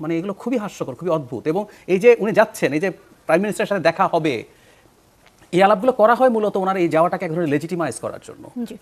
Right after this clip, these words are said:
Speaker 1: কিন্তু এটা তো দিনের শেষে হয় না, এটা দিয়ে তো আবার সে কথা হবেই। So আমি মনে করি এই ক্লারিফিকেশনগুলো দরকার। এবং সবচেয়ে ভালো হতো যে উনি কেন যাচ্ছেন, কি অ্যাচিভ হচ্ছে, কি অ্যাচিভ করতে চাইছেন। এটা প্রধান উপদেষ্টা তো বাংলাদেশের সাংবাদিকদের সাথে আসলে একটাও উনি সংবাদ সম্মেলন করেন নাই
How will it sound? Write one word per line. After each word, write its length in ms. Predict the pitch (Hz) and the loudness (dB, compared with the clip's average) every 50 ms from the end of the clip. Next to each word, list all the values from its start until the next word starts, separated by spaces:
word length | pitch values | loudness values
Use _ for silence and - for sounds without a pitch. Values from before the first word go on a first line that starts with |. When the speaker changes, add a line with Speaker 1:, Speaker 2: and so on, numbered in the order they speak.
| _ - | _ -8
Speaker 1:
কিন্তু 280 | 202 190 - 247 220 - | -6 -4 -2 -2 -4 -2
এটা 120 | - 180 220 | -2 -4 -2
তো 80 | 247 | -2
দিনের 180 | 190 226 254 240 | -2 -2 -2 -2
শেষে 160 | - 254 240 | -2 -2 -2
হয় 200 | 208 208 220 220 | 0 2 2 0
না, 160 | 165 110 - - - | 0 -2 -6 -8 -8
এটা 140 | 175 165 196 | -8 -8 -6
দিয়ে 140 | 185 208 190 | -6 -4 -2
তো 60 | 202 | -2
আবার 180 | 190 190 220 214 - | 0 0 0 -2 -2
সে 60 | 214 | -4
কথা 200 | 202 196 208 185 | -4 -2 -2 -2
হবেই। 260 | 175 190 123 101 78 - _ - - - _ - | -4 -4 -8 -10 -10 -12 _ -20 -20 -12 _ 0
So 60 | 226 | 2
আমি 120 | 226 277 | 2 4
মনে 200 | 247 262 285 269 | 6 6 6 6
করি 240 | - 190 156 240 320 - | 4 2 0 -2 -2 -2
এই 80 | 185 185 | -2 -2
ক্লারিফিকেশনগুলো 680 | 180 190 175 170 175 190 - 190 175 202 196 180 196 185 | 0 0 0 0 -2 -4 -6 -6 -6 -6 -6 -4 -4 -2
দরকার। 160 | 180 185 226 | -2 0 0
এবং 100 | 254 254 | 0 2
সবচেয়ে 300 | - 277 269 - 330 233 | 0 0 0 2 2 2
ভালো 140 | 240 233 202 | 4 4 2
হতো 360 | 170 151 - 220 - - - - - - - - | 2 2 0 0 -2 -2 -6 -20 -20 -20 -18 -6
যে 120 | - 151 190 | -2 0 2
উনি 140 | 196 240 - | 2 2 2
কেন 280 | - 220 220 247 262 | 4 4 4 4 4
যাচ্ছেন, 380 | 247 254 254 - - - 269 269 | 4 2 2 0 -4 -4 -4 -4
কি 160 | - - 226 | -2 2 4
অ্যাচিভ 380 | 233 214 214 - 269 226 143 156 | 4 4 4 2 0 0 0 -2
হচ্ছে, 260 | - - - - - - _ _ _ _ _ _ _ _ _ _ _ _ _ _ _ _ _ _ _ _ _ - | -4 -6 -10 -20 -20 -20 _ _ _ _ _ _ _ _ _ _ _ _ _ _ _ _ _ _ _ _ _ 0
কি 80 | 226 | 4
অ্যাচিভ 240 | 254 233 - - 247 - | 4 4 4 4 0 4
করতে 260 | 254 240 - - 214 | 2 2 4 4 2
চাইছেন। 320 | 156 127 104 - - - - | 2 2 -2 -6 -8 -12 -10
এটা 240 | - 160 - 214 202 | -8 -2 2 2 0
প্রধান 280 | - - 156 147 202 220 | 2 0 -2 0 0 0
উপদেষ্টা 240 | 233 233 220 240 | -2 -2 -2 -2
তো 60 | 233 233 | 0 0
বাংলাদেশের 280 | 220 214 214 202 214 | 0 0 -2 -4 -4
সাংবাদিকদের 400 | - 214 196 196 190 190 175 190 | -4 -4 -2 -2 -4 -4 -6 -8
সাথে 180 | - 185 175 180 | -8 -6 -6 -6
আসলে 380 | 160 - 170 165 156 139 - - _ _ _ _ - - | -6 -4 -4 -6 -6 -6 -8 -14 _ _ _ _ -12 -8
একটাও 460 | 170 170 - - _ - 226 214 196 | -8 -8 -10 -6 _ 4 4 4 4
উনি 200 | 175 156 147 139 | 4 0 -2 -4
সংবাদ 260 | - - 147 127 123 | -6 -8 -6 -6 -6
সম্মেলন 320 | - 135 117 117 110 107 98 | -6 -6 -8 -6 -8 -8 -10
করেন 200 | - 95 - - | -10 -12 -12 -14
নাই 140 | - 90 | -18 -20